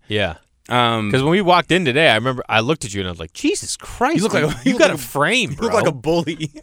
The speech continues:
Speaker 1: <laughs> You do.
Speaker 2: <laughs> So I was like, but basketball just, I wanted to play basketball.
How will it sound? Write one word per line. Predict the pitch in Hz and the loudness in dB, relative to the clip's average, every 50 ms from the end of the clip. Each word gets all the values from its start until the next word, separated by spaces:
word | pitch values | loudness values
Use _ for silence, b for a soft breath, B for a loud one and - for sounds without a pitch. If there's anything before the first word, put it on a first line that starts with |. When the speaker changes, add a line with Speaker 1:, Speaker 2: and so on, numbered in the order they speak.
| - - | -10 -8
Speaker 1:
<laughs> | 208 156 - - - - | -8 -8 -6 -8 -8 -8
You | - - - 117 | -10 -12 -12 -12
do. | 120 - - - 139 127 113 - - - | -12 -8 -6 -4 -4 -4 -4 -4 -2 -2
Speaker 2:
<laughs> | 415 - | -2 -2
So | - - - - 247 247 226 - - B B B B B B - | -2 -4 -2 0 0 0 0 -2 -6 B B B B B B 0
I | 196 226 247 262 | 2 2 2 2
was | 262 233 202 | 0 0 0
like, | 240 240 226 - 190 | 0 0 0 0 0
but | 202 247 226 170 | 0 0 2 2
basketball | 214 233 285 320 - 302 269 247 | 2 2 2 2 0 0 0 0
just, | 247 196 - - | 0 -2 0 0
I | 185 | 0
wanted | 190 180 170 185 202 226 220 185 | 0 2 2 2 2 0 0 -2
to | 196 | -4
play | 165 202 190 | -2 -2 0
basketball. | 165 185 208 220 - - 165 135 120 | 0 0 -2 -2 -4 -4 -6 -6 -4